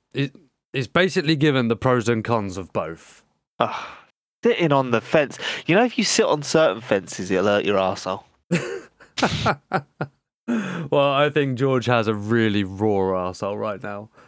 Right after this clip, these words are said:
Speaker 1: because he's just written four paragraphs about going to either one and then just went, "Good luck." Say, "Northwest Airfield's military base. Postoshka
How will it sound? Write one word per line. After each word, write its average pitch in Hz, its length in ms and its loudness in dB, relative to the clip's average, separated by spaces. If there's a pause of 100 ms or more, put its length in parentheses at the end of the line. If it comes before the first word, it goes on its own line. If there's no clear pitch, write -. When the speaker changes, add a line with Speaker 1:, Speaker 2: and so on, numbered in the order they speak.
(120)
Speaker 1:
because 117 460 -2 (300)
he's 139 160 2
just 147 120 -2
written 135 300 -2
four 123 380 0
paragraphs 104 680 2
about 98 400 0 (220)
going 101 360 -2
to 101 120 -8
either 104 240 -6
one 98 300 0
and 101 120 -2
then 113 120 0
just 117 200 -4
went, 113 320 -2
"Good 131 220 2
luck." 139 420 0 (420)
Say, 131 200 0
"Northwest 147 460 0
Airfield's 123 280 0
military 143 440 0
base. 135 420 -2
Postoshka 120 840 -2